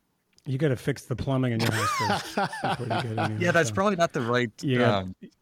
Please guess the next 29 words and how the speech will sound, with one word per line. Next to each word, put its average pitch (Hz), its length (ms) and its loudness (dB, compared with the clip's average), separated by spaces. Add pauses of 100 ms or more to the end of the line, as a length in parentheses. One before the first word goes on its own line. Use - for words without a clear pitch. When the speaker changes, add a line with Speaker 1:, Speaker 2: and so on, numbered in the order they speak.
Speaker 1:
yeah, 127 120 -2
that's 120 180 0
probably 135 300 -2
the - 100 -8
first. 123 460 0
You 139 100 0
gotta 139 140 4
go 127 180 6
that 117 340 2
first. 120 360 -2 (320)
But - 160 0
you 175 160 2
sound 190 340 0
like 165 180 2
you 147 80 2
wanna 139 200 2
go, 120 280 0
you, 127 180 -4
that 127 180 -2
you're 127 160 0
not 123 340 -2
going 120 260 -2
anywhere, 113 380 -4
Speaker 2:
Hmm. - 420 -10
Speaker 1:
um, 113 280 -2
in 120 120 -4
the 113 80 -4
long 139 360 2
term. - 360 -10